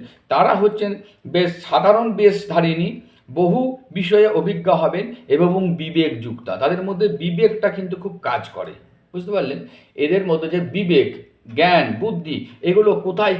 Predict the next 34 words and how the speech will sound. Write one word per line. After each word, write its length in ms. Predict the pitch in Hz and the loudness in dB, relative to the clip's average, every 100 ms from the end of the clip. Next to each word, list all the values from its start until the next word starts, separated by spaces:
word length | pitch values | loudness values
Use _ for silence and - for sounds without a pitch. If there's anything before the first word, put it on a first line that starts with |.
| 170 | -6
কী 160 | 214 | -10
করতে 340 | 170 208 - 208 | 0 0 4 4
হবে, 160 | 165 | 4
কোন 220 | 139 214 | 0 -2
মানুষের 360 | 196 190 208 208 | -2 -2 -4 -6
সঙ্গে 360 | 175 202 190 170 | -8 -8 -10 -6
কেমন 340 | 156 208 185 | -4 -4 -4
ব্যবহার 380 | 123 135 185 190 | -6 -4 -2 -2
করতে 320 | 180 190 - | -4 -4 -2
হবে, 100 | 185 | -4
কী 180 | 175 202 | -4 0
রকম 300 | 208 190 196 | 0 0 -4
আচার 280 | 180 185 185 | -4 -2 -2
ব্যবহার, 400 | - 180 180 175 - | -2 -2 -4 -6 -12
এই 200 | - 233 | -2 -2
টোটাল 420 | 170 175 233 208 175 | 0 0 4 4 2
জিনিসটা 380 | 170 208 - | -4 -6 -6
এদের 200 | 175 175 | -6 -4
মধ্যে 360 | 160 170 165 160 - _ | -6 -8 -8 -10 -10 _
মানে 420 | 135 143 135 127 120 - - - | -6 -4 -2 -2 -4 -14 -18 -6
সুন্দর 440 | 196 196 190 175 | -2 2 2 2
করে 300 | 165 147 - - _ | 0 -2 -2 -12 _
থাকে, 260 | - 95 - - _ _ _ _ _ - | -18 -16 -16 -20 _ _ _ _ _ 0
যার 180 | 147 170 | 2 2
জন্য 240 | 196 190 185 | 0 0 2
এরাও 280 | 180 208 196 | 4 6 4
কিন্তু, 320 | 185 170 156 | 0 -6 -4
জাতিকারাও 540 | 156 - 170 170 147 | -4 -4 -2 0 0
কিন্তু 380 | 139 139 - 135 - _ | -2 -6 -8 -10 -12 _
সকলের 400 | 147 175 208 190 | -10 -4 -4 -2
কাছে 200 | 185 170 | -4 -4
খুব 160 | 175 | -8
প্রিয় 260 | - 147 151 | -10 -8 -6
হয়। 240 | 90 85 | -6 -14